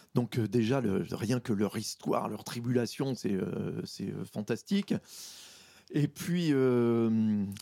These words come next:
et puis, euh, bah, euh, le, ouais, le, le partage de, euh,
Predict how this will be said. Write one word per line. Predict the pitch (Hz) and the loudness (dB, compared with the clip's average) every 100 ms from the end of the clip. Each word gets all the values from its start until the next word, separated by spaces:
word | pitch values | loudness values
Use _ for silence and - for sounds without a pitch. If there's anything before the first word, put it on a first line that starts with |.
| - - | -8 -2
et | 120 | -2
puis, | - - 143 165 156 | -2 -4 -2 2 2
euh, | 107 104 107 | 4 2 2
bah, | 101 | 0
euh, | 117 101 101 98 104 110 101 107 | 0 0 0 0 -2 -2 -2 -2
le, | 110 98 - | -4 -6 -4
ouais, | 120 156 | -2 0
le, | 131 92 | 2 2
le | 92 | 0
partage | - 127 - - 120 113 | 0 -4 -2 -2 0 0
de, | 95 | 0
euh, | 98 104 85 | 0 0 0